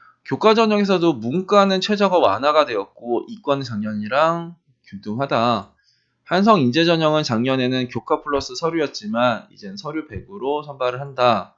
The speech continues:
그리고 얘네들 정시의 군 자체가 원래는 상상 인재학부 주간, 야간,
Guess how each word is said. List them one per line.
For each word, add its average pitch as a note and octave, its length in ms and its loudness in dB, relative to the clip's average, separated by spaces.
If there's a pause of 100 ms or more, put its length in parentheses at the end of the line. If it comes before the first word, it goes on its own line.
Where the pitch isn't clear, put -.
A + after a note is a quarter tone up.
(560)
그리고 C#3 640 2
얘네들 B2+ 600 2
정시의 C3 680 0
군 C#3 220 -10
자체가 A#2 800 0 (240)
원래는 B2 420 0
상상 F3+ 400 0
인재학부 C3+ 720 -4 (320)
주간, C3+ 640 0
야간, G2+ 440 0